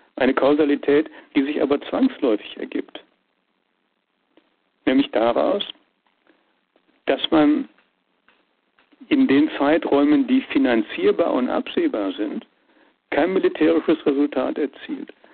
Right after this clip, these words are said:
Also muss man Krieg führen, wie der britische Premier Lloyd George sagt,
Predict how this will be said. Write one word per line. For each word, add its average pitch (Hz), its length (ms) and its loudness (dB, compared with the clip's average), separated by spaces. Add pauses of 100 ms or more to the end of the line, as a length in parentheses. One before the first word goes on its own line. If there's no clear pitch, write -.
(260)
Also 170 540 2 (300)
muss 151 220 0
man 151 140 4
Krieg 156 320 0
führen, 190 580 0 (760)
wie - 80 0
der 135 80 0
britische 143 340 0
Premier 131 440 2
Lloyd 131 260 2
George 127 360 0
sagt, 156 300 -2